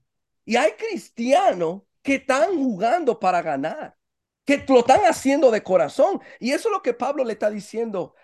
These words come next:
a los corintios aquí. Corran de tal modo que ganen. Es bien importante que demos esfuerzo y que no solamente, ¿sabe? A veces tú le preguntas a los cristianos, "¿Cómo tú estás espiritualmente?" "Ah, tú sabes."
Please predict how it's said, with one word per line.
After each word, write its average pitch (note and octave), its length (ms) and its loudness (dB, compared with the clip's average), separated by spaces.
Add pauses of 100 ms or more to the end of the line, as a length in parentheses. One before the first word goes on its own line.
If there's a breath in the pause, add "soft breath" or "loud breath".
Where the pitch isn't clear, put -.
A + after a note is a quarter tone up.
a F#3 100 0
los G3+ 160 -4
corintios F#3 520 -2
aquí. A3+ 340 -4 (240 loud breath)
Corran C#4 600 8
de G3+ 120 6
tal G3 280 2
modo G3 640 0 (280)
que D4 180 0
ganen. E4 720 0 (420)
Es A3+ 180 2
bien D#4+ 240 -2
importante A#3 840 -4
que F#3 160 -6
demos A#3+ 320 4
esfuerzo G3+ 1040 0 (220 loud breath)
y A3 120 0
que A#3+ 160 0
no C4 200 4
solamente, C4+ 580 0
¿sabe? A3 220 2
A F#3 40 2
veces G#3+ 240 -6
tú F#3+ 100 -6
le F3+ 100 -4
preguntas E3 340 -2
a - 20 0
los D3 120 -4
cristianos, C3+ 680 -8 (840)
"¿Cómo G#4 240 0
tú D#4+ 100 2
estás G#3 180 4
espiritualmente?" C#3+ 1080 0 (100)
"Ah, E4+ 480 -2
tú E4+ 120 -14
sabes." A#2+ 600 -8